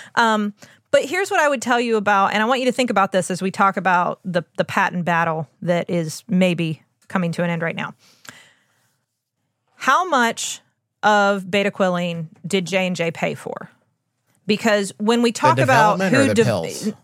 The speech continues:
Speaker 1: no, like, the, uh, in the whole cost of making it, making it something that was approved and came to market.
Speaker 2: Mm-hmm.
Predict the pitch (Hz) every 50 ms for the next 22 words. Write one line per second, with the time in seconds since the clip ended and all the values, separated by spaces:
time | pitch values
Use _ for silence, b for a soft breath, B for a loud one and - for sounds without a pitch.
0 | _ - - 220 233 208 185 180 180 185 185 180 175 _ - 185 - - - -
1 | - - 233 294 294 294 254 294 294 294 294 254 - - - 262 240 233 233 -
2 | - 214 202 202 202 202 208 208 - 214 202 185 - - _ _ _ _ _ _
3 | _ - - 214 233 262 - 269 240 233 - - - 190 196 - 208 202 196 190
4 | 170 - 175 180 175 175 170 - - 196 185 180 170 165 175 170 - 180 170 165
5 | 170 170 131 127 - - - - - - 117 92 87